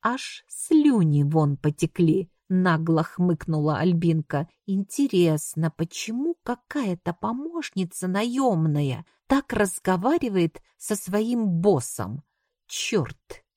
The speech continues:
я ревную, твою мать! «Ктулху!» снова проблеяла я, показав пальцем на Бобика. «Он Ктулху!»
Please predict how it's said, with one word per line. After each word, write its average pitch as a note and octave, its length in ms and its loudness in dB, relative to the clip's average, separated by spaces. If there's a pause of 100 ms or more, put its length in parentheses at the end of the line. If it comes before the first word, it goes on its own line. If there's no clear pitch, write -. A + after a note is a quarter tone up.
(100)
я D3+ 340 4
ревную, A#3+ 760 -2
твою A3 640 -6
мать! F#3 680 -2 (760)
«Ктулху!» - 1080 2 (320)
снова G3+ 420 0
проблеяла F3+ 680 2
я, F#3+ 340 0 (100)
показав F#3 600 0
пальцем F3 540 0
на F3+ 120 2
Бобика. D#3+ 680 0 (260)
«Он G3+ 460 6 (140)
Ктулху!» F3 1000 0